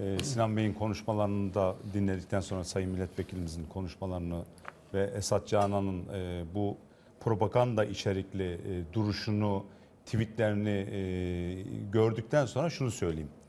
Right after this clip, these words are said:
Bir kere P K K bir terör örgütü. Kanla beslenen bir örgüt. Aslında tam da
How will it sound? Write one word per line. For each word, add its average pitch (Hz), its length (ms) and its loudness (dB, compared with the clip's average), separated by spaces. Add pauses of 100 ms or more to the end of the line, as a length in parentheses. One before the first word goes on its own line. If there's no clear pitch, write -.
(360)
Bir 170 60 -2
kere 117 280 4
P 135 240 0
K 117 160 2
K 139 160 2
bir 120 40 -4
terör 107 280 4
örgütü. 78 360 -2 (640)
Kanla 131 400 2
beslenen 107 480 2
bir 92 60 -2
örgüt. 78 320 -4 (680)
Aslında 139 580 4
tam 147 320 4
da 101 220 6